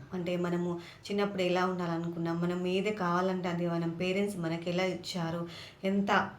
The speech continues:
ఎంత కష్టపడి ఏ విధంగా సాధించి ఇచ్చారు అనేది ఒకటి. తర్వాత మనం చదువుకునేటప్పుడు మనకి ఏ సబ్జెక్ట్ అంటే ఇష్టమో,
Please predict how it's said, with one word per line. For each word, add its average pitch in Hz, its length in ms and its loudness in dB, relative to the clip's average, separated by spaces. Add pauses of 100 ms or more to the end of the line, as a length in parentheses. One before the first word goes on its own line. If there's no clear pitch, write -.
(160)
ఎంత 190 420 0
కష్టపడి 196 500 0
ఏ 175 200 2
విధంగా 196 360 2
సాధించి 170 520 -2
ఇచ్చారు 165 440 -4
అనేది 165 320 0
ఒకటి. 170 440 -4 (300)
తర్వాత 285 180 2
మనం 269 160 2
చదువుకునేటప్పుడు 240 720 0
మనకి 220 280 -2
ఏ 202 120 4
సబ్జెక్ట్ 208 460 0
అంటే 202 280 0
ఇష్టమో, 214 520 -2